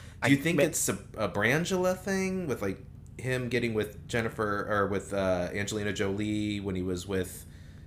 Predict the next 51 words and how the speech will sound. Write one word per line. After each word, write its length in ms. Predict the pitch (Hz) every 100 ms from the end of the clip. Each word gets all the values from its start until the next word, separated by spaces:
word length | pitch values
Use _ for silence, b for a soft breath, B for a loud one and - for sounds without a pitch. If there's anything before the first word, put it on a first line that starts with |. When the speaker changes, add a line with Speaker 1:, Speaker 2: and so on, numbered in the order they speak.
| B -
Speaker 2:
Jennifer 320 | 101 92 87
Aniston 720 | 101 110 123 - 143 139 143
or 100 | 139
something? 760 | - 147 143 143 143 143 143 143 -
Speaker 1:
I 140 | 139
don't 160 | 165 147
know 160 | 127
what 160 | 139 143
the 100 | 147
reference 460 | 139 139 143 143 139
was 180 | 139 -
to 240 | 160 156 123
at 80 |
all. 500 | 107 107 127 147 147 -
I 80 | 113
was 180 | 110
a 80 | 107
little 220 | 107 110
confused 560 | 104 104 - 101 107 107
by 180 | 110 110
that. 300 | 110 113 110
I 100 | 104
was 220 | 101 98
like, 240 | 101 95
"Well, 80 | 104
maybe 200 | 104 104
there 120 | 107 101
was 160 | 98
a 60 | 92
movie 680 | 92 98 104 123 131 143 143 B B B B -
that 100 | -
was, 160 | 104 104
like, 140 | 101
a 100 | 95
movie 380 | 92 101 110 120
reference," 600 | 120 131 - 135 139 139
but 200 | - 101
also 440 | 92 98 98 101 90
then, 520 | 101 95 104 110 113 B B B
'cause, 160 | - 139
I 80 | 147
mean, 220 | 147 139
when 240 | 165 185
was 260 | 139 143 127
all 200 | 95 92
that 220 | 90 82
stuff? 920 | - - 85 80 82 - - - - -
Like, 200 | 101 92 -
early 320 | 107 117 117
two 220 | - 123
thousands? 840 | 113 107 135 151 165 185 - -